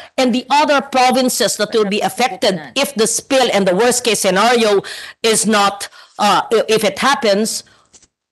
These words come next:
uh, who, how much will it cost and what is being done about that? So the scientific answer on the technology and the human resources needed to contain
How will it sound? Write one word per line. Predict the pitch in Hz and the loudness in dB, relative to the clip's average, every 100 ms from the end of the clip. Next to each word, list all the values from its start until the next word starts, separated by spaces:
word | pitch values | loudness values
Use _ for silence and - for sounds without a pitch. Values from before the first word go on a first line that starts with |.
| - | -2
uh, | 214 202 202 | 2 2 2
who, | - 277 277 - | 0 0 0 -2
how | 196 247 277 | -2 0 2
much | 254 254 - | 0 -2 -2
will | 214 | -2
it | 202 208 | -2 -6
cost | - 233 247 - - - | 0 2 2 -2 -8 -2
and | 220 | 0
what | 220 226 | 0 0
is | 220 - | -4 -2
being | 190 190 190 170 | 0 2 0 0
done | 185 180 | 0 0
about | 165 165 139 151 | -2 -2 -4 -4
that? | 131 - _ - | -6 -6 _ -10
So | - 240 214 - - 175 | -4 0 0 -2 -12 -4
the | 180 170 151 - | 0 0 -2 -6
scientific | - 220 208 190 - 254 - 233 - | -6 -2 0 0 -2 -4 -2 -4 -4
answer | 208 208 220 - 240 262 277 - _ - | -2 -2 -2 0 0 0 -2 -12 _ -4
on | 208 208 | -2 0
the | 196 | -2
technology | 202 - 214 233 240 220 240 202 | -4 -4 -2 0 0 -2 -2 -2
and | 190 | 0
the | 180 | 0
human | 202 220 202 | 0 -2 -2
resources | 185 180 220 202 196 180 | -2 -2 0 -2 -2 -6
needed | 202 214 220 214 | -4 -2 -2 -4
to | 208 | -8
contain | - 190 180 202 190 180 | -8 -8 -4 -2 -2 -2